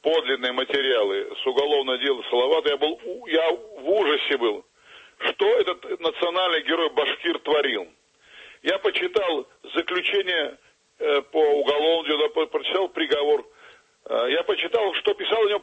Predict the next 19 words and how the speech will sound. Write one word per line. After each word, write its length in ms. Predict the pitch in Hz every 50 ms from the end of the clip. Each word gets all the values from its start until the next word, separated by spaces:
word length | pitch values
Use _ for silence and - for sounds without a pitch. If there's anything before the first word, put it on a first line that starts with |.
| - -
Пушкин. 640 | 180 196 208 220 208 - - - 196 147 110 - - _ _ _ _ _
Пушкин 360 | 147 170 220 202 - 208 180
писал 400 | - 170 - - 156 135 110 - - - - - - - _
в 80 | - 143
истории 300 | - - 180 175 160 -
Пугачёвского 680 | - 156 151 165 151 - 170 170 160 131 - - 151 143
будто. 300 | - 139 135 - - 113 104 - - - - - - -
И 100 | - 151
передо 300 | - 190 180 175 190 190
мной 200 | 190 202 226 214 170
встал 420 | - - 208 202 185 175 - - -
совершенно 500 | 339 - 175 - - - 220 226 233 226 -
другой 320 | 190 180 175 220 196 190 - -
Салават 360 | 170 165 165 170 165 156 -
Юлаев, 320 | 156 151 135 127 120 113 - - _ - - - - - - - _ -
который 600 | - 170 - - - 226 254 254 233 220 208 196
не 180 | 196 190 180 156 -
знают 360 | 151 180 208 226 226 208 175 - -
современные 920 | - 190 180 185 190 196 190 196 196 190 175 160 151 143 135 123 117 104 98